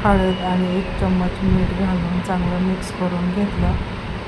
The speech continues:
तर माशांना चांगलं मिक्स करून मी साईडला असं ठेवून दिलं.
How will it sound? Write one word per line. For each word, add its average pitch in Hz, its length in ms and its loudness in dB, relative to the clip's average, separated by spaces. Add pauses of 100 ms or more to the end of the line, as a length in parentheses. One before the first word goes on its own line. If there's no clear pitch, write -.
(160)
तर 185 100 -2
माशांना 208 640 4
चांगलं 202 340 2
मिक्स 202 380 0
करून 196 240 2
मी 190 240 0
साईडला 190 600 0
असं 185 340 -2
ठेवून 202 460 2
दिलं. 190 340 0